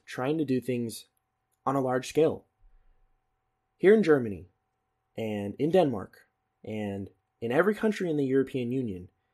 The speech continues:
there are laws that get passed and there are laws that still stand for the entire country. But then when it comes down to each individual state,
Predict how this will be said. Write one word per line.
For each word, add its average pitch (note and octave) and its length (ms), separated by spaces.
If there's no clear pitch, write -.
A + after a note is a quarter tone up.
there D#3+ 260
are D3 380
laws D3 580
that C3+ 160
get D3+ 180
passed A#2 500
and A2 120
there G#2+ 140
are G2+ 60
laws A2+ 340
that C#3 140
still D3+ 240
stand G#2+ 460
for B2 120
the B2 120
entire A2+ 360
country. D3+ 520
But G#2 80
then C3 100
when F3 100
it - 80
comes D#3+ 220
down D3 240
to A2+ 320
each D3 200
individual C3 460
state, - 480